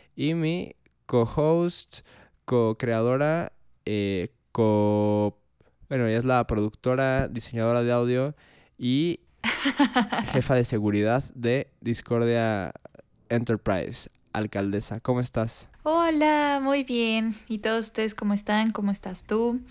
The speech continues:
Speaker 2: Déjenme decirles que es una muy, muy bonita presentación. Te agradezco también por la presentación de mi parte y por ese inicio y saludo, porque...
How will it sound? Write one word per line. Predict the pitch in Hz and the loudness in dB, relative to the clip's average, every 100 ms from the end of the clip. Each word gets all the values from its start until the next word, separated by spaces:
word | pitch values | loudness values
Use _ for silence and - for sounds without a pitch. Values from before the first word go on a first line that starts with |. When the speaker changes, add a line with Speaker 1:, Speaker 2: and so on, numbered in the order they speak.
| - - - | -20 -6 -2
Speaker 2:
Déjenme | 294 381 240 | -2 0 -2
decirles | 202 202 233 226 226 226 | -2 0 0 0 0 0
que | - 196 | 0 0
es | 202 | 0
una | 226 220 | 2 4
muy, | 208 208 226 226 | 6 4 4 2
muy | 214 214 | 0 0
bonita | 202 196 190 190 | 0 -2 0 -2
presentación. | 196 196 190 185 190 202 214 | -4 -4 -2 -2 -2 0 0
Te | 196 | 0
agradezco | 175 175 185 - 190 | -2 -4 -4 -6 -8
también | 190 190 190 | -6 -4 -4
por | - | -4
la | 190 180 | -6 -6
presentación | 202 - 190 196 208 202 | -6 -4 -4 -4 -2 0
de | 208 | 0
mi | 214 | 0
parte | 214 240 240 247 277 - | 0 -2 0 0 0 -4
y | 233 240 262 | -4 0 -2
por | 262 202 202 - | -2 -4 -4 0
ese | 226 233 269 254 | 2 4 6 6
inicio | 208 202 220 - 208 | 6 2 2 2 2
y | 196 | 2
saludo, | 190 190 190 190 196 | 0 0 0 0 -2
porque... | 202 202 208 202 | -4 -4 -2 -4